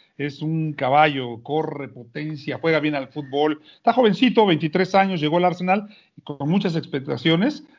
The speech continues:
pero parece ser que no, no, no, no ha encajado bien. Y el Leicester City, si se les va Chilwell, creo que estaría poniendo los ojos en, en, en, eh, Kieran Tierney.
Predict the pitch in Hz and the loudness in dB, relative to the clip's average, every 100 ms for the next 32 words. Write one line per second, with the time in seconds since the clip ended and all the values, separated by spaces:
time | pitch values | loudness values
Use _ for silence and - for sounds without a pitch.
0 | _ - 131 135 131 131 131 127 143 151 | _ -6 0 4 4 4 0 -2 -4 -4
1 | 147 160 147 143 143 151 147 147 151 147 | -6 -6 -6 -6 -4 -4 -4 -4 -4 -4
2 | 151 151 165 165 160 165 160 165 262 - | -4 -2 -2 -2 0 0 2 2 2 -2
3 | - - 160 214 - 220 220 202 170 240 | -12 0 4 4 4 2 2 0 -2 -2
4 | - 131 139 135 180 180 220 156 214 277 | -4 -8 -6 0 0 0 -4 0 -2 -2
5 | - _ - 175 202 196 196 196 233 160 | -16 _ 0 4 4 2 -2 -4 -4 -8
6 | - 151 170 170 160 165 147 135 160 156 | -10 -8 -8 -10 -12 -10 -10 -6 -8 -8
7 | 135 123 123 127 120 117 110 - _ _ | -10 -10 -10 -12 -12 -10 -12 -14 _ _
8 | 120 117 117 117 110 113 120 117 120 117 | -10 -6 -6 -6 -6 -8 -10 -10 -8 -8
9 | - - 165 139 135 123 104 | -12 2 4 4 2 -2 -2